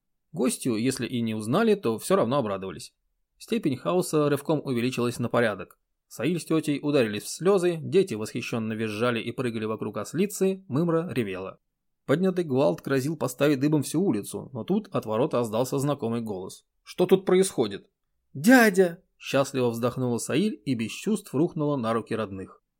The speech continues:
Короткий обморок избавил ее от долгих объяснений. «Да и что тут сказать? О чем можно расспрашивать малолетних белых?»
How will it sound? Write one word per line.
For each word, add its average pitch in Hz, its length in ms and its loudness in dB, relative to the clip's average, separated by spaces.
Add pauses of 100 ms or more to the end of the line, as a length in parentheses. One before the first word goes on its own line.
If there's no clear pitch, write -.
(220)
Короткий 220 400 0
обморок 190 440 4
избавил 147 400 2
ее 151 180 2
от 127 200 -4
долгих 113 340 -4
объяснений. 101 680 -6 (300)
«Да 185 180 2
и 190 160 -4
что 262 200 -4
тут 175 100 -12
сказать? 107 460 -8 (180)
О 135 100 -4
чем 262 200 0
можно 123 240 0
расспрашивать 156 520 -2
малолетних 131 500 0
белых?» 156 400 -2